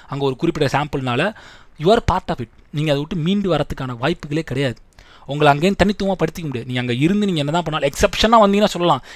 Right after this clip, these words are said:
என்னதான் சி செக்ஷன்ல படிச்சாலும் வந்துட்டு விஜய் வந்து நல்லா படிச்சிட்டான்ப்பா அப்படிங்கிற மாதிரி எக்ஸெப்ஷனா வரலாம். But at the moment நீங்க அங்க இருக்கும்போது, அந்த உங்களோட ரிசல்ட்ஸை காமிக்கிறதுக்கு முன்னாடி வரைக்கும் அங்க இருக்கும்போது, அந்த ஐடியாலஜி இருக்க வரைக்கும், அந்த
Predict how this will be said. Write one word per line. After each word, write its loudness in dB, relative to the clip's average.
என்னதான் 4
சி -4
செக்ஷன்ல -6
படிச்சாலும் -4
வந்துட்டு -4
விஜய் -2
வந்து -6
நல்லா -4
படிச்சிட்டான்ப்பா -8
அப்படிங்கிற -8
மாதிரி -4
எக்ஸெப்ஷனா -2
வரலாம். -4
But 4
at 6
the 10
moment 2
நீங்க 2
அங்க -2
இருக்கும்போது, -2
அந்த 0
உங்களோட 2
ரிசல்ட்ஸை 0
காமிக்கிறதுக்கு 0
முன்னாடி 0
வரைக்கும் -4
அங்க -6
இருக்கும்போது, -4
அந்த -2
ஐடியாலஜி 0
இருக்க -6
வரைக்கும், -10
அந்த -6